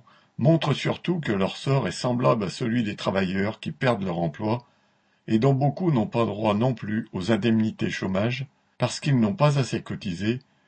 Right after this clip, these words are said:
ou n'y ont droit que quelques mois avant de se retrouver au R S A. Cette propagande vise à tourner la colère de ces artisans et commerçants ruinés contre les salariés, alors que les vrais responsables de leur situation sont de grands groupes capitalistes,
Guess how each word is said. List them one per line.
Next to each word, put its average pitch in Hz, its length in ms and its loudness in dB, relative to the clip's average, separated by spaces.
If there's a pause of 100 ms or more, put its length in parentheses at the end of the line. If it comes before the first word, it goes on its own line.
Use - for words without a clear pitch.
(120)
ou 127 140 0
n'y 127 200 4
ont 104 120 4
droit 104 300 0
que - 140 -10
quelques 135 380 -2
mois 95 380 -2 (260)
avant 101 260 -2
de 107 120 -2
se 95 160 -8
retrouver 90 580 -4
au 85 140 -2
R 87 240 -2
S 85 200 -4
A. 82 160 -4 (760)
Cette - 300 -2
propagande 131 640 2
vise 117 300 0
à 107 80 2
tourner 135 360 0
la 98 120 0
colère 123 380 0
de 90 80 -4
ces 98 280 -4
artisans 113 440 -2
et 90 60 -4
commerçants 101 560 -2
ruinés 110 480 0 (340)
contre 143 320 0
les 98 100 0
salariés, 95 600 -4 (580)
alors 131 260 4
que 120 100 0
les 107 120 4
vrais 113 260 2
responsables 104 760 -2
de 82 80 -2
leur 85 180 -2
situation 110 720 -4 (300)
sont 113 240 0
de 104 100 0
grands 123 240 2
groupes 143 240 -2
capitalistes, 101 800 -4